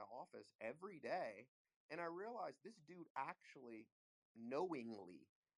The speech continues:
would just make up numbers and put it in. And I, it took me two years to fix his shit. And I remember thinking, his name was Claude.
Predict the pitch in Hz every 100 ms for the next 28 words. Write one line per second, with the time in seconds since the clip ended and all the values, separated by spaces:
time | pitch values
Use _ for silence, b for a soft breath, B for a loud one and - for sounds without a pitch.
0 | _ _ _ 139 143 160 127 - - 101
1 | 110 156 156 160 - 123 233 135 101 120
2 | 120 139 143 139 214 131 120 131 - 175
3 | 139 - - 175 170 135 131 - 120 -
4 | 147 - 143 135 - - 123 127 147 190
5 | 160 151 151 123 113 _ _ - 143 -
6 | - - - 135 - 65